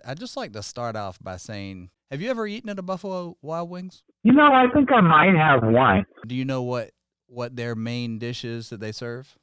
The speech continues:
Speaker 2: If it's not, if it's not Wild Wings, I'm not sure. <laughs>
Speaker 1: Exactly. You would look to the title and you would say, "Well, Buffalo Wild Wings, this must be what they serve, right?"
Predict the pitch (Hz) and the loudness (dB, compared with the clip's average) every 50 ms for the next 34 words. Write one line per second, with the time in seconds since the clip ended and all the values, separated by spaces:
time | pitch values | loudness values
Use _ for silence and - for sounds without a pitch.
0 | _ _ _ _ - 135 139 - - 135 - - 156 156 151 151 147 139 - - | _ _ _ _ -4 -4 -2 0 0 -2 0 0 0 2 2 2 2 0 -2 -6
1 | _ _ _ - - 101 - 156 143 147 - 165 160 156 147 143 147 147 165 185 | _ _ _ -4 -4 -2 0 0 -2 0 0 2 2 2 2 2 2 2 4 2
2 | 175 143 139 139 139 143 143 135 127 131 135 139 139 139 135 - - - - 120 | 2 2 2 2 2 2 2 2 2 2 2 2 2 0 0 -2 -2 -4 -2 0
3 | 143 - - - 214 - - - - - 190 196 - - 262 - - _ _ - | 0 2 2 2 2 0 0 -2 -4 -6 -6 -6 -4 -4 -4 -4 -4 _ _ -10
4 | - - _ - 214 226 233 - - - - - - - - - _ _ _ 110 | -10 -8 _ -2 0 0 0 0 -2 -4 -4 -4 -4 -6 -8 -12 _ _ _ -8
5 | 110 104 92 117 147 208 220 - - 87 - - _ _ _ _ _ _ _ 123 | -8 -6 -2 0 0 0 0 -2 -6 -14 -16 -16 _ _ _ _ _ _ _ -6
6 | 143 160 165 143 123 131 175 185 - - - 160 139 131 123 - 156 160 190 214 | -4 -2 -2 -2 -2 -2 -4 -4 -6 -8 -8 -8 -6 -8 -8 -6 -4 -4 -2 -2
7 | 190 143 117 110 110 110 113 113 110 107 - - 120 110 104 101 104 104 113 127 | -2 -2 -4 -4 -4 -4 -6 -6 -6 -8 -8 -6 -4 -4 -4 -4 -4 -4 -4 -4
8 | 127 113 117 120 123 - 131 127 120 117 117 113 113 117 131 180 196 175 123 107 | -4 -4 -4 -6 -6 -6 -6 -6 -4 -4 -4 -4 -4 -6 -6 -6 -8 -10 -10 -10
9 | 101 95 90 90 85 - 104 101 - - 113 110 104 101 - 110 110 101 101 104 | -10 -10 -10 -12 -12 -12 -14 -14 -12 -10 -10 -10 -10 -10 -12 -12 -10 -10 -10 -10
10 | 90 104 107 104 - 151 175 175 113 82 80 90 90 90 123 - | -10 -10 -10 -10 -10 -10 -10 -10 -12 -14 -14 -14 -14 -14 -14 -16